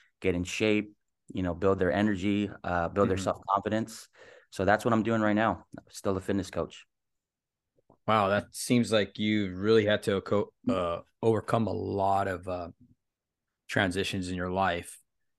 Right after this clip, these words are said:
Speaker 2: um, hats off to your mom for sure. I mean, <laughs> to
Speaker 1: Yeah,
Speaker 2: start
Speaker 1: man.
Speaker 2: off where you were, you know, um, I, I take it, was she a young,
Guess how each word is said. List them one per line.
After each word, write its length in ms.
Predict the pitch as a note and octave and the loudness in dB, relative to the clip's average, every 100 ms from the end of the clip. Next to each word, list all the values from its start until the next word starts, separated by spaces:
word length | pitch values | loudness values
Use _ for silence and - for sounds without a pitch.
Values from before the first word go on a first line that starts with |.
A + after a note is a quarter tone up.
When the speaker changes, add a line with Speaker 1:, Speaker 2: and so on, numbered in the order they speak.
| _ | _
Speaker 2:
um, 540 | F#2+ F2 F2 E2+ F2+ - - | -4 -2 -2 -4 -8 -12 -8
hats 420 | - A2+ A2 - | -2 2 2 4
off 240 | A#2+ A#2 A2 | 6 6 4
to 120 | A#2 | -2
your 80 | G2 | -2
mom 340 | F2+ F#2+ F#2 E2 - | 0 0 0 -4 -8
for 120 | F#2 | -6
sure. 460 | - G#2 F#2+ F2+ - | 2 4 4 2 -6
I 100 | G2+ | -4
mean, 380 | F#2+ F2+ F2+ - - - C3 | -2 -2 -6 -10 -2 0 0
<laughs> 240 | - _ | -4 _
to 120 | B2 G#2+ | -2 6
Speaker 1:
Yeah, 80 | |
Speaker 2:
start 160 | G#2+ A#2 | 8 8
Speaker 1:
man. 80 | A2+ | 8
Speaker 2:
off 220 | G#2+ - | 6 4
where 160 | A2 A2+ | 2 2
you 160 | G#2 | 2
were, 380 | G2+ G#2+ A2 G#2+ | 2 4 4 4
you 180 | G2+ G#2 | 2 0
know, 320 | G#2 G#2 G#2 | 0 0 0
um, 320 | G2 F#2 F2 - | 0 0 -2 -2
I, 200 | G2 - | -2 0
I 100 | G#2+ | 0
take 280 | - A#2+ A#2 | 2 2 2
it, 80 | |
was 100 | G#2 | 0
she 160 | - B2 | 2 4
a 40 | A2+ | 4
young, 420 | G#2+ A2 A2+ | 4 0 0